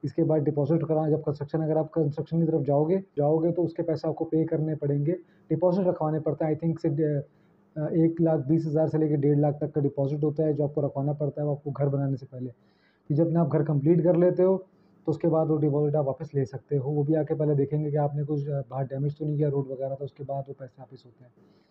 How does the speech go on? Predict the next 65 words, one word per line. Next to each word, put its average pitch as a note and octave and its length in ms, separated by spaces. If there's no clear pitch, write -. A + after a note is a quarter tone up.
तो F3+ 60
मैं E3 80
सबसे E3+ 200
पहले F3+ 120
आप F3 80
लोगों F3 180
को - 0
ये F3 140
बता D#3+ 240
दूँ, E3+ 220
सबसे - 280
पहले E3 200
मैं D#3+ 120
आप D3+ 120
लोगों D#3 120
को D#3+ 80
ये D3+ 140
बता D3 240
दूँ D3+ 200
कि D#3 280
जो D#3 60
लीज़ E3+ 380
है, F#3+ 100
अ, D3+ 120
lease D#3 300
के F3+ 80
पैसे D#3 280
भी D#3+ 100
इसके D#3+ 160
आप D3 80
लोगों D3+ 180
को D3 60
पे D3+ 160
करने D3+ 300
पड़ेंगे। D3 460
I D3+ 40
think D3+ 200
so D3+ 60
वो D3+ 160
भी D#3+ 120
कुछ, D#3+ 220
अ, D3+ 180
डेढ़ D#3 300
पौने D#3 300
दो D#3 300
के D#3 80
दरमियान C#3+ 340
कुछ C#3 220
होंगे, B2+ 260
लीज़ D3 280
के D#3+ 80
पैसे D3 200
आप C#3 120
लोगों C#3+ 200
को C#3 120
दे, C#3 60
पे C#3+ 160
करने C3+ 200
पड़े। C#3 140
उसके E3 200
बाद D#3+ 220
जो D#3 80
map E3 320
के F#3 60
हैं, E3+ 400